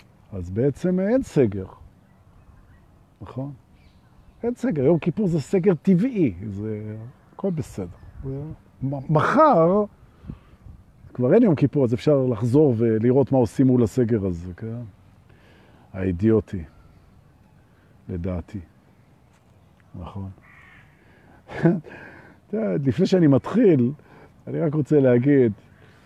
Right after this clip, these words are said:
אתם יודעים, זה... הרעיון הזה של לסגור את האנשים, להגביל אותם, המילה מגבלה, המגבלה, וכן, אה, כן, מגבילים כדי לשמור על האנשים, מג-,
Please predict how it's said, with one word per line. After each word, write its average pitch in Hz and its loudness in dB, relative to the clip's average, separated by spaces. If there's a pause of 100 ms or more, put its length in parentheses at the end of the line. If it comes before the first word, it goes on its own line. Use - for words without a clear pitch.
(1000)
אתם 117 0
יודעים, 151 4
זה... 131 4 (2000)
הרעיון 131 2
הזה 202 2
של 143 0
לסגור 117 4
את 143 -2
האנשים, 98 -4
להגביל 95 0
אותם, 90 -2 (1700)
המילה 113 2
מגבלה, 117 4
המגבלה, 92 -6
וכן, 226 2
אה, 226 -4 (340)
כן, 214 -6
מגבילים 170 4
כדי 143 2
לשמור 139 4
על 120 6
האנשים, 117 0
מג-, 104 -6